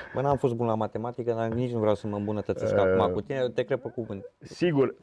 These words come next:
Speaker 2: densitatea
Speaker 1: E ok.
Speaker 2: de pește e foarte mare, folosim pești mult mai mici, cincisprezece,
Speaker 1: Mhm.
Speaker 2: optsprezece centimetri, foarte activi. Dar este un lucru foarte antrenant.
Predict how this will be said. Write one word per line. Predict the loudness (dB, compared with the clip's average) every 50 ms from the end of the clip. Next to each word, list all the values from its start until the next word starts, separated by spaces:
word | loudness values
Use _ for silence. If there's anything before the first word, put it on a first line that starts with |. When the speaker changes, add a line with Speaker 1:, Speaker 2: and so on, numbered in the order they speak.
| _ _ _
Speaker 2:
densitatea | -2 2 2 4 4 4 4 4 4 4 6
Speaker 1:
E | 4
ok. |
Speaker 2:
de | 4 4
pește | 4 2 0 2 2
e | -2
foarte | 0 2 0 0 2 0
mare, | -2 0 2 4 4 4 4 2
folosim | 0 -2 -6 -6 -6 -6 -8 -10
pești | -6 -4 -4 -4 -4 _ -12 -12 -10
mult | -8 -8 -6 -4
mai | -4 -4 -4
mici, | -4 -6 -8 -10 -14 -20 _
cincisprezece, | _ -16 -16 -14 -12 -10 -10
Speaker 1:
Mhm. | -8 -6
Speaker 2:
optsprezece | -6 -8 -6 -6 -6 -6
centimetri, | -6 -6 -4 -4 -4 -4 -4 -4
foarte | -2 0 0 0 2 0
activi. | -2 0 0 -2 -2 -2 _ _ _ _ -20 -20 _ _ -2
Dar | 0 2 2
este | 2 0 0 2 2 2
un | 2 0 -2 -4
lucru | -6 -6 -6 -10
foarte | -8 -2 0 2 2 2 0
antrenant. | -2 0 0 0 0 0 0 -2 -6 -8 -12 _